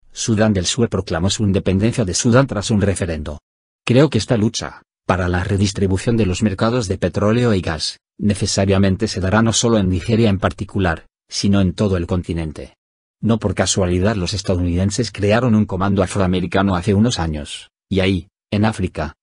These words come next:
el conflicto de intereses, principalmente se centra entre China,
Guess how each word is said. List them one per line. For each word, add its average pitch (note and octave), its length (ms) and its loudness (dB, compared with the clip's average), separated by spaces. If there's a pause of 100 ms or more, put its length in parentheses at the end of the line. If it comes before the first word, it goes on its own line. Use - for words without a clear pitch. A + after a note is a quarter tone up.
(120)
el F#2+ 160 0
conflicto G2+ 440 0
de F2+ 100 0
intereses, G#2 680 0 (200)
principalmente A2 720 0
se A#2 140 2
centra G#2+ 380 0
entre F#2 240 -2
China, C2 400 -14